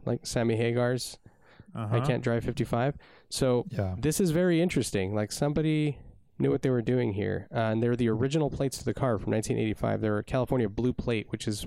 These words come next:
Speaker 1: pretty cool and rare. Um,
Speaker 2: That's funny. The rearview mirror is made out of the same plastic as Warren's head,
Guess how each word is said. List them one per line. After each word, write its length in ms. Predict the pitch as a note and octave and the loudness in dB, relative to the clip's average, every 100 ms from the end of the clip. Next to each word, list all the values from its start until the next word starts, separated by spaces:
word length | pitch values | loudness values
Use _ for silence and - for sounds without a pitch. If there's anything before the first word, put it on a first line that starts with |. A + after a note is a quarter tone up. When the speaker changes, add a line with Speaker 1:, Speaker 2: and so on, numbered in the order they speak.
| - | -6
Speaker 1:
pretty 200 | C#3+ B2 | -4 -2
cool 240 | - A#2 | 0 0
and 100 | G#2+ | 0
rare. 260 | G#2+ G#2+ G#2+ - - - - - _ - | 0 0 -2 -8 -20 -20 -20 -20 _ -8
Um, 440 | A#2+ G#2+ G#2 G#2 - _ _ _ _ - - | -2 -2 -2 -6 -12 _ _ _ _ -20 -4
Speaker 2:
That's 340 | A#2 D3+ F3+ | 2 2 2
funny. 320 | - E3 F#3 D#3 | 2 4 4 4
The 220 | C3+ D3+ | 4 4
rearview 420 | C#3 D#3 F3 D#3+ | 6 4 4 2
mirror 280 | C#3 D#3+ E3 | 4 4 4
is 100 | C3+ | 2
made 220 | C#3 C#3+ | 2 2
out 60 | C#3+ | 2
of 60 | |
the 60 | C3 | 0
same 240 | - D#3 | -6 -6
plastic 460 | B2 C#3 C3 B2+ D#3 | -4 -2 -2 -4 -6
as 160 | C3 A#2+ | -4 -2
Warren's 320 | C3 A#2+ G#2 | -2 -4 -4
head, 160 | C3 | -6